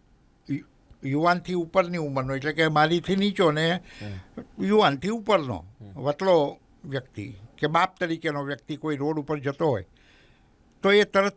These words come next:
Speaker 1: ખિન્ન થઈ જશે કે આનું, આણે આમ કેમ કર્યું.
Speaker 2: હમ.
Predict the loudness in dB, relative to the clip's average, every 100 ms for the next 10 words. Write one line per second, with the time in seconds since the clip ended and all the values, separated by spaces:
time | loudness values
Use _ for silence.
0 | -4 0 0 0 -2 -2 -2 -4 -6 -4
1 | -2 0 2 4 4 4 4 0 2 0
2 | 0 -2 -2 -6 -18 -20